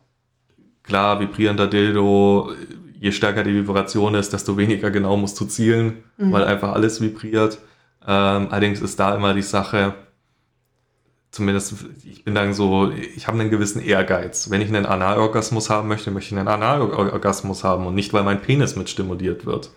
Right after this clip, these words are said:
Speaker 1: Wenn die Vibration
Speaker 2: Mhm.
Speaker 1: zu stark ist allerdings, wird mein Penis einfach schlichtweg mit stimuliert.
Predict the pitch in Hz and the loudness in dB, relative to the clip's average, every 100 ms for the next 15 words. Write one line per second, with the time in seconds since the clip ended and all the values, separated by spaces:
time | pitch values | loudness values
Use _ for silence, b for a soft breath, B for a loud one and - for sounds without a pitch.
0 | b b b b 101 101 104 107 92 110 | b b b b 2 2 2 0 2 2
1 | 98 - - - 127 170 104 87 90 90 | 2 -2 -4 0 0 2 -2 -2 -2 -2
2 | 90 90 - 101 127 90 87 - 90 85 | -2 -6 -2 0 0 0 -4 -8 -12 -10
3 | 101 92 - - 98 95 95 - 95 - | -8 -8 -10 -8 -10 -6 -8 -6 -10 -10
4 | 92 90 90 95 - | -10 -10 -10 -14 -16